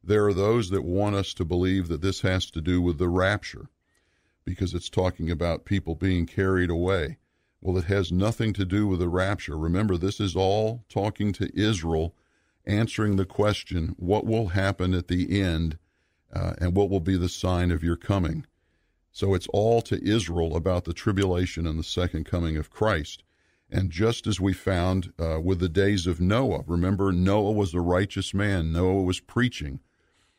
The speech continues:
uh, like Jesus preaching, like the hundred and forty-four thousand during the tribulation preaching. But people were not listening. They were going about their lives. Yes, it was a difficult time, but life went on, is what it's saying here. Life went on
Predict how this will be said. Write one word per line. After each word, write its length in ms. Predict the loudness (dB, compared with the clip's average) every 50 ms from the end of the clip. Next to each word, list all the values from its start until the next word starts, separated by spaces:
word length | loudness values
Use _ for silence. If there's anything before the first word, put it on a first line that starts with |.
| _ _ _ -6
uh, 220 | -4 -2 -2 -2 -4 -6 -10 _
like 360 | -2 0 2 2 2 0 -2
Jesus 560 | -2 2 2 2 2 2 0 -2 -4 -6 -8 -12
preaching, 520 | -4 0 0 0 0 0 -4 -6 -4 -2
like 300 | 0 0 0 0 -2 -2
the 140 | -2 0 2
hundred 240 | 2 2 2 2 0
and 80 | 0
forty-four 520 | 0 0 2 2 2 0 0 0 0 0 0
thousand 540 | 0 0 0 0 2 2 0 0 0 0
during 220 | 0 0 0 0 0
the 80 | -2
tribulation 760 | -2 -2 -2 0 2 2 2 2 2 0 -2 -4 -6 -6 -6
preaching. 600 | -8 -8 -2 0 0 0 0 -2 -6 -8 -8 -8 -12 _ _ _ _ _ _ _ _ _ _ _ _ _ -4
But 180 | -4 -4 -4 -2
people 380 | 0 0 2 4 2 2 2
were 160 | 2 2 2
not 260 | 2 2 0 0 0 0
listening. 540 | 2 2 2 0 -2 -2 -2 -2 0 0
They 100 | 0 0
were 140 | 0 0 0
going 320 | 0 0 0 2 2 2 2
about 400 | 2 2 0 0 0 -2 -2 -2
their 120 | -2 0
lives. 540 | 0 0 0 2 2 2 0 0 -2 -2 0
Yes, 260 | 2 2 2 2 0
it 80 | -2 -2
was 200 | -2 0 0 -2
a 40 |
difficult 540 | 0 0 0 0 0 -2 -2 -2 -2 -4 -2
time, 380 | -2 -2 0 0 2 0 0 0
but 160 | 0 -2 -2
life 520 | 0 0 0 0 0 0 -2 -6 -10 _ _ _ _ _ _ _ _ _ _ _ _ -8
went 300 | -2 0 2 4 4 4
on, 400 | 4 2 2 0 0 -2 -4 -6
is 260 | -8 -8 -8 -6 -2
what 200 | 0 0 0 0
it's 120 | -4 -8
saying 380 | -4 -2 0 2 2 2 0 0
here. 160 | -2 -2 -2
Life 380 | 0 0 0 0 0 -2 -2 -2
went 200 | -2 0 0 0
on 380 | 0 0 0 0 0 -2 -4